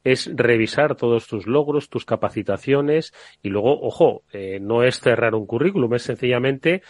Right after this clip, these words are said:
diseñar el próximo estadio, ¿no? Y, pero te quería preguntar, las empresas, y esto es algo que, eh, habéis impulsado desde, desde Mujeres y cia, pero, em,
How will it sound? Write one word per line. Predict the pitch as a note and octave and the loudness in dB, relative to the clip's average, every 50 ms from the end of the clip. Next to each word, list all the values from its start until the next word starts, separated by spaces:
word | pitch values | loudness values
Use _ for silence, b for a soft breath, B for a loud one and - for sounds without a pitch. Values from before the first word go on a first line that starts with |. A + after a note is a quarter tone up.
| b b b b b _ | b b b b b _
diseñar | - G#2 A#2+ A#2+ A2 - A2+ G#2+ A2 A#2+ B2 C#3+ | -8 -4 -4 -4 -2 -2 -2 0 0 2 2 2
el | C#3+ C#3 | 0 0
próximo | - A#2 G#2 - - G#2 F#2+ F#2+ | 0 -2 -2 -2 -6 -10 -10 -10
estadio, | - - - F2+ F2+ G#2 G#2 G2 F2 E2 | -12 -12 -12 -12 -10 -10 -12 -12 -12 -14
¿no? | - - - B B B B B B B B B B _ _ | -16 -20 -20 B B B B B B B B B B _ _
Y, | - C3 B2 A#2+ A#2 A#2 A2+ A2+ A2+ | 0 0 2 2 2 2 2 0 -2
pero | A2+ A2+ - - B2+ A#2+ | -2 -4 -4 -2 -2 0
te | - C3 A#2+ | 0 0 0
quería | - C#3 D#3+ G#3 | 2 4 4 4
preguntar, | G#3+ G#3+ G#3 G3 F3 C#3+ A#2+ A2+ - G2+ F#2+ A2 - | 4 2 0 2 2 0 0 0 -2 -2 -2 -4 -2
las | C3+ B2+ B2 - - | 0 0 0 0 -2
empresas, | C3 A#2+ A2 - D#3 F#3+ - - - | -6 -4 -2 -2 -2 -2 -4 -4 -2
y | C#3+ D3 | 0 0
esto | D#3+ - - F#3+ E3+ E3 | 0 2 4 4 4 4
es | D#3+ - - | 4 4 2
algo | D#3 D3+ D#3 E3+ E3+ | 2 2 2 0 -4
que, | - - B2+ | -4 -6 -6
eh, | A#2+ A#2 A#2 - - - A#2+ A2 G#2+ - - - | -6 -6 -6 -8 -10 -12 -10 -10 -10 -12 -14 -14
habéis | - A2+ G#2+ A2+ B2+ - - | -12 -6 -4 -4 -4 -4 -4
impulsado | C3 A2+ G2 A2+ G#2 - - G#2+ G2+ A2+ C#3 D#3 D3 | -8 -6 -6 -8 -8 -8 -8 -8 -6 -6 -6 -8 -8
desde, | A2+ A#2 G#2+ F2 - G#2 G2+ G2 F#2+ F#2+ B B B B B B B B B B | -8 -10 -10 -10 -10 -12 -12 -12 -12 -16 B B B B B B B B B B
desde | - A2 A2 A2 F#2 G2+ A2 G#2 G#2 | -6 -2 -2 -2 0 0 0 0 0
Mujeres | G#2 G#2 - - A#2 A2 G#2+ - | 0 -2 -2 0 0 0 0 -2
y | - G2+ | -6 -6
cia, | - A2+ A#2 A2+ | -2 -2 -2 0
pero, | - - D3 C#3+ C3 C3 B2 A#2+ B2 - - _ _ - | 2 4 4 6 6 6 6 4 2 0 -6 _ _ -6
em, | C3+ B2 A#2+ A#2+ A#2 A#2 A2+ A#2 A2+ A2 A2 A2 G#2+ G#2+ G#2+ G#2 G#2 G#2 G#2 G2+ G2 | -4 -2 0 0 0 0 0 -2 -2 -4 -6 -8 -8 -8 -10 -10 -10 -10 -12 -12 -14